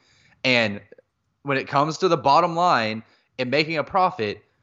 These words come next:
you're gonna make way more profit if you're Oklahoma State going to the Pac-twelve or the Big Ten or wherever you go than staying in this Big Twelve.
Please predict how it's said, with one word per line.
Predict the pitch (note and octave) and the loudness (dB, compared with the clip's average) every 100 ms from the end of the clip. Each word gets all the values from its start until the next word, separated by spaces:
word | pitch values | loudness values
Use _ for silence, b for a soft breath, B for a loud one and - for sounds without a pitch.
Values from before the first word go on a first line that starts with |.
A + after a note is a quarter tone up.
| _ _ _ | _ _ _
you're | - D3 F#3+ | 0 4 4
gonna | F3 G3 F3+ | 4 0 0
make | E3 - | -2 -2
way | C3 F3+ | 0 2
more | G#3+ A3+ | 4 0
profit | G3 G#3+ G#3+ D#3 C3+ | 4 4 4 -2 -6
if | C3+ | -4
you're | D#3+ | -4
Oklahoma | D#3 E3+ D3+ | -4 -4 -6
State | - F3 A#2+ | -4 -4 0
going | D3 D3+ D3 | 2 2 -2
to | D3+ | -6
the | C3 | -4
Pac-twelve | D3+ D3 - D#3 E3+ A#2+ A2+ A2+ b b | 0 0 -2 2 4 4 0 -4 b b
or | - C3+ | -4 -4
the | B2 | -4
Big | D3+ C3 | -8 -8
Ten | D#3 D#3+ C3+ B2 | -6 -2 -2 -2
or | A2+ | -4
wherever | A2 E3+ F#3 F#3+ | 2 4 4 0
you | F3 | -2
go | F3+ D#3 | 2 2
than | A#2 B2 | 0 -6
staying | - D#3 D3+ | -6 -4 -2
in | C3 B2 | -4 -4
this | C#3 | -4
Big | - C3+ | -4 -6
Twelve. | - C3 F#2 F2 | 0 2 2 0